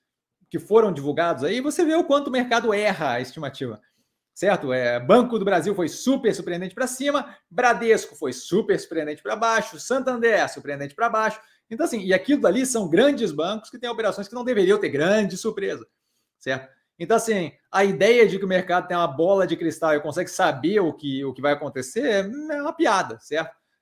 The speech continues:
É, pode ser, é, a, a opinião do mercado achando que vem ruim, com certeza, mas daí pra eles saberem exatamente como vai ser o resultado é completamente descasado da realidade,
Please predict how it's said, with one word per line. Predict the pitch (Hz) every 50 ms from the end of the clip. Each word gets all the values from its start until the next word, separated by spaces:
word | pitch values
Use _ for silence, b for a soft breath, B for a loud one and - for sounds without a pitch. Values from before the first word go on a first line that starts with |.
| _ _
É, | - 127 127 131 127 131 131 127 120 120 - -
pode | - 170 175 190 160 170
ser, | 151 - - 175 190 190 156 - - _ _ _ _ _
é, | 139 131 120 117 - - _ - _ _ _ - - _ - - _
a, | 143 139 131 165
a | 165
opinião | 165 160 - 190 175 185 180 220 285 311 302 285
do | 247 233
mercado | 208 208 180 - - - 160 165 165 160
achando | 147 - - - 226 262 247 220
que | - 160
vem | 170 147
ruim, | 143 196 269 302 254
com | - 247 269 311
certeza, | 320 349 330 330 277 247 190 147 135
mas | 131 135 123
daí | 160 147 143 165 214 254
pra | 247 247 185
eles | 170 165 160 -
saberem | - 165 151 135 139 175 196 180 165 147
exatamente | 143 139 151 156 156 160 165 151
como | - 190 180
vai | 185 175
ser | - 208
o |
resultado | 214 214 - 240 240 254 262
é | 302
completamente | - 220 202 190 190 185 196 190 185 - -
descasado | 165 - - 208 180 147 160 160 180
da | 170
realidade, | 180 196 190 165 156 135 127 120